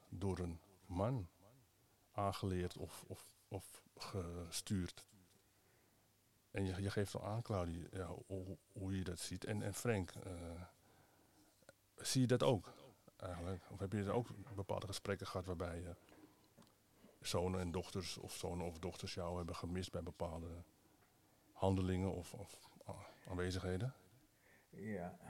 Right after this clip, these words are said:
Speaker 2: ja, zeker. Ehm, nou, laten we met mijn dochter beginnen.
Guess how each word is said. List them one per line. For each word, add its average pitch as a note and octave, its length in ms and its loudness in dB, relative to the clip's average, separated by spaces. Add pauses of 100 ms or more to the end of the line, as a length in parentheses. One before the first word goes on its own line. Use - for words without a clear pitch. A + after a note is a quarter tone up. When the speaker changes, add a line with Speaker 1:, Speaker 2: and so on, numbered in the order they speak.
(160)
Speaker 2:
ja, G2 240 -4
zeker. G2 460 -4 (1160)
Ehm, G#2 600 -4 (580)
nou, F#2 420 -10 (840)
laten A2 260 -10
we A2 60 -2
met A2 140 0
mijn G2+ 120 0
dochter G2 300 -6
beginnen. F#2+ 360 -12